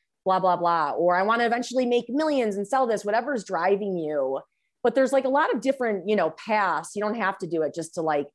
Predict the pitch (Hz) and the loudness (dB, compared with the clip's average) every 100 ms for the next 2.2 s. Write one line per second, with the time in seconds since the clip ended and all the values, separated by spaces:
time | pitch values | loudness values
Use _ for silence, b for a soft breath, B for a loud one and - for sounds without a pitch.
0 | _ _ _ - 320 247 339 - - 214 | _ _ _ -2 -2 2 0 0 0 0
1 | 208 202 190 180 220 247 277 302 262 190 | 2 0 -2 -4 -2 -2 -2 0 0 0
2 | 156 - | -4 -8